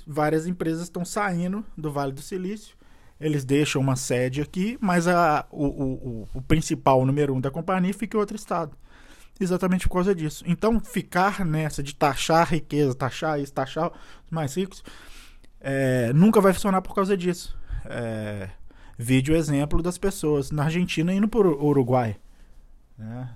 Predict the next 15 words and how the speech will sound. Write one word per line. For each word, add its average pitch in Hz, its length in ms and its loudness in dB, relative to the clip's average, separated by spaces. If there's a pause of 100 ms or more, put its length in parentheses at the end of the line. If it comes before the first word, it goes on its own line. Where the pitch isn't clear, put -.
(100)
O, - 40 -16
o, 110 200 -16 (420)
o, 104 60 -14 (120)
a 110 160 -8
grande 131 340 0
debandada 123 540 2
de 120 120 -2
argentino 131 440 -2
pro 143 120 -2
Uruguai, 160 380 2 (920)
conforme 127 540 -2
a 120 40 0
inflação 127 640 -4 (920)
da 117 140 -4
Argentina 117 520 -2